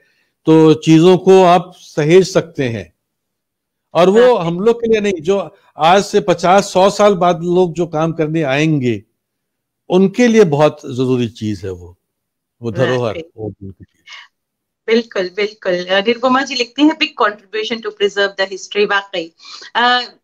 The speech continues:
Speaker 2: दैनिक जागरण गोरखपुर से, अ, वो लिख, अ, लिख रहे हैं, comment लिख रहे हैं, "आपको movies में देखना सुखद रहा है, लेकिन आप बहुत इंतजार करवाते हैं।"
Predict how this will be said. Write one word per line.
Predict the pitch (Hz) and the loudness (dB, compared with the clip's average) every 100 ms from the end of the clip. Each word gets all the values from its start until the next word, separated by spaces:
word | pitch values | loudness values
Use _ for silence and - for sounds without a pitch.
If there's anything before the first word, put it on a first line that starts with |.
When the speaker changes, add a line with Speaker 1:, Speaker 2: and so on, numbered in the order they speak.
| 226 | _
Speaker 2:
दैनिक | 226 240 247 285 339 _ - | _ -6 -4 -6 -8 _ -4
जागरण | 269 302 277 285 | -4 -4 -6 -6
गोरखपुर | - 214 294 _ 262 | -4 -4 -4 _ -10
से, | 262 254 254 262 | -8 -4 -4 -4
अ, | 196 202 | -4 -2
वो | 220 | -4
लिख, | 233 233 _ _ _ - | -8 -16 _ _ _ -6
अ, | 185 | -6
लिख | 196 233 247 | -4 -6 -4
रहे | 247 | -4
हैं, | 269 | -4
comment | 262 208 240 | -6 -10 -10
लिख | 254 - | -14 -12
रहे | 233 | -4
हैं, | 247 | -4
"आपको | 233 277 | -4 -6
movies | 233 220 339 349 | -8 -8 -10 -10
में | 339 | -6
देखना | 247 247 | -4 -4
सुखद | 269 226 - 226 | -8 -8 -8 -6
रहा | 185 190 | -6 -6
है, | 202 196 | -8 -10
लेकिन | 240 285 | -8 -4
आप | 285 285 | -4 -4
बहुत | - 247 247 | -6 -6 -8
इंतजार | 233 202 202 190 - | -18 -6 -4 -4 -6
करवाते | 190 170 - - | -6 -6 -10 -18
हैं।" | 185 | -20